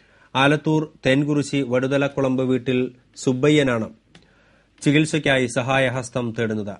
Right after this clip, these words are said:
ബ്രെയിൻ ട്യൂമർ ബാധിച്ച സുബ്ബയ്യന് രണ്ട് ശസ്ത്രക്രിയകൾ നടത്തി. ഈ മാസം ഇരുപത്തിനാലിന് വീണ്ടും ഒരു ശസ്ത്രക്രിയ കൂടി ആവശ്യമാണ്.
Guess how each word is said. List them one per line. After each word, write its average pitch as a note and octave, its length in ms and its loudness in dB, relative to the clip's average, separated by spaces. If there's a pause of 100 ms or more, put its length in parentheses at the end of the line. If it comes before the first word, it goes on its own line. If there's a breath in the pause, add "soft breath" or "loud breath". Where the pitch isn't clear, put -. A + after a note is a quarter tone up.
(280)
ബ്രെയിൻ B2 300 0
ട്യൂമർ C3+ 340 -2
ബാധിച്ച B2 400 -6
സുബ്ബയ്യന് B2 480 -2
രണ്ട് C3 320 -2
ശസ്ത്രക്രിയകൾ B2+ 760 -4
നടത്തി. G#2 360 -8 (340 soft breath)
ഈ B2 100 0
മാസം C3 340 0
ഇരുപത്തിനാലിന് C3 600 -4
വീണ്ടും C3 320 -2
ഒരു B2+ 100 -4
ശസ്ത്രക്രിയ B2+ 600 -6
കൂടി A#2+ 320 -6
ആവശ്യമാണ്. A2+ 600 -6